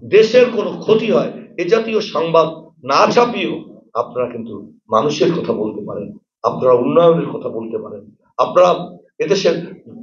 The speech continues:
গণমানুষের দিকে তাকালে তারা কি বলতে চায়, সেই কথাগুলো আপনারা পত্রিকায়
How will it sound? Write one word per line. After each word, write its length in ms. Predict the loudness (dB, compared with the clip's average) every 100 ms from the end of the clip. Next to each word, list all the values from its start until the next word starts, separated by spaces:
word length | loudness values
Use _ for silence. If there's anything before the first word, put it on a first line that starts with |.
| -4
গণমানুষের 640 | 2 4 4 2 2 -4 -8
দিকে 200 | -4 -2
তাকালে 400 | -2 -2 -2 -4 -10 -8
তারা 180 | -4 -2
কি 140 | -2 -2
বলতে 420 | 0 2 2 2
চায়, 300 | 2 2 0 -10 -14
সেই 300 | 2 4 4 2
কথাগুলো 560 | 2 2 2 -2 -8 -10 -8
আপনারা 300 | -6 -4 -4
পত্রিকায় 540 | -4 -10 -8 -4 -4